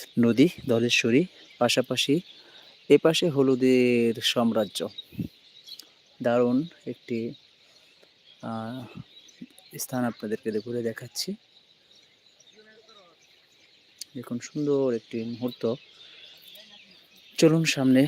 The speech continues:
আরও ঘুরে দেখি, সঙ্গে থাকবেন। আর সূর্য মামা ডুবে যাচ্ছে, বিকেল যেহেতু সন্ধ্যা হয়ে আসছে, কিন্তু শালিকের কিচিরমিচির ডাকে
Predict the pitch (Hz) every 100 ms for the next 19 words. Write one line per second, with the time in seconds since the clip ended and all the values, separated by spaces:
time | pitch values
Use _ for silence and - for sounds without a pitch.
0 | - 139 120 117 120 123 120 - 160 190
1 | - - - - - - - _ _ _
2 | _ _ - _ - 131 135 147 131 131
3 | 175 185 - 127 120 117 117 - 135 131
4 | 135 127 139 156 - - 123 120 117 113
5 | - - 220 - - - _ - _ _
6 | _ - 120 117 127 123 120 117 120 -
7 | - 117 113 117 113 110 117 113 113 -
8 | - 190 - - - - - - 143 -
9 | 139 160 - - - - - - - -
10 | _ - - 127 127 - 131 - 131 -
11 | 135 131 - 123 - 123 - 135 117